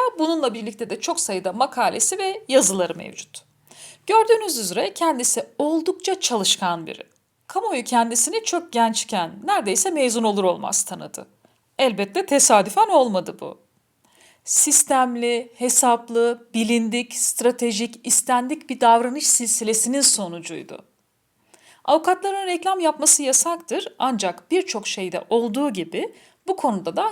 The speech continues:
yan yollar ve arka yollar mevcuttur. O yollar sizi sonuca götürür.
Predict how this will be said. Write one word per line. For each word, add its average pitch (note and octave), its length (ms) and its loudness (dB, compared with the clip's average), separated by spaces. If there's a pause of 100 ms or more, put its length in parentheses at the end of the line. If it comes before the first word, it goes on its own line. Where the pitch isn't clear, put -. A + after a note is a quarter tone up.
yan D4+ 280 0
yollar A#3 540 -4
ve F#4 320 -4
arka B3+ 340 0
yollar F3+ 380 2
mevcuttur. E3 720 -14 (280)
O A4+ 120 2
yollar A#3 340 2
sizi F#3+ 300 0
sonuca E3+ 360 -4
götürür. - 520 -16